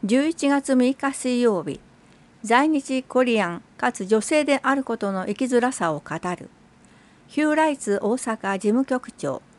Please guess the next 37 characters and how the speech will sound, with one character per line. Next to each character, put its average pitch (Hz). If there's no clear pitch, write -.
パ 294
ク 220
ク 269
ネ 226
さ -
ん。 202
な 240
お、 208
時 220
間 285
は 277
い 254
ず 262
れ 247
も 233
午 262
後 254
一 285
時 262
三 262
十 269
分 214
か 185
ら 180
三 254
時 214
三 185
十 185
分。 135
三 262
階 233
中 285
会 277
議 269
室 -
に 170
て。 -